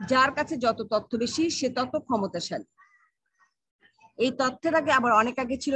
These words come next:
কি, মানুষের কাছে যার যত সম্পদ ছিল, যার বাড়ি ছিল,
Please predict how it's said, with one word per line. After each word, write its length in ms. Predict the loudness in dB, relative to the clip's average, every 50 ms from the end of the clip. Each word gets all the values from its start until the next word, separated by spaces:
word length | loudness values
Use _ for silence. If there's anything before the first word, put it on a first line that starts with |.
| -2 0
কি, 60 | 0 2 2
মানুষের 260 | 2 2 2 0 0 0
কাছে 160 | 0 0 -2 -2 2 4
যার 140 | 4 4 4
যত 240 | 2 -2 -2 _ 2 2 2 2 -2 -8 _ _ _ -10 -2
সম্পদ 480 | 2 4 4 4 2 2 2 0 0 0 -2
ছিল, 240 | -6 -4 -4 -4 -4 -4 -8 -12 _ _ _ _ -20 -10
যার 220 | -2 2 2 2 2
বাড়ি 260 | 4 2 2 2 0 -4 -4
ছিল, 120 | -4 -4